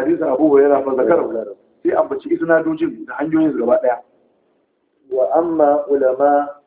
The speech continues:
Speaker 1: Ulama'ul maqalat.
Speaker 2: Na'am.
Speaker 1: Amma malamai da suka yi rubuce-rubuce akan maqalatul islamiyyin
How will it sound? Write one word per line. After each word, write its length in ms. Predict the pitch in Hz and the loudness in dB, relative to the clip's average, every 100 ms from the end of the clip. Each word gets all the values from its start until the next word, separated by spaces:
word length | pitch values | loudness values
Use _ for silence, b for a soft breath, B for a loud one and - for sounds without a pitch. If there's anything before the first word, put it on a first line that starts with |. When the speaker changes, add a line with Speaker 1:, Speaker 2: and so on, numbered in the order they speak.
| _ - | _ 0
Speaker 1:
Ulama'ul 400 | 165 170 165 143 | 2 2 0 -4
maqalat. 460 | 139 131 147 139 - _ _ _ _ | -4 -2 0 -2 -4 _ _ _ _
Speaker 2:
Na'am. 240 | 120 117 110 | -16 -16 -6
Speaker 1:
Amma 300 | 143 151 180 190 | -4 0 0 2
malamai 400 | 165 151 180 180 | 0 0 -4 -4
da 80 | |
suka 160 | 165 175 | 0 4
yi 80 | 175 | 6
rubuce-rubuce 680 | 160 139 131 170 139 - - | 4 0 0 0 0 0 0
akan 220 | - 160 | 0 -2
maqalatul 500 | 143 151 165 180 165 | -2 0 0 0 -4
islamiyyin 720 | 139 135 131 131 - 151 - | -6 -4 -4 -4 -4 -6 -6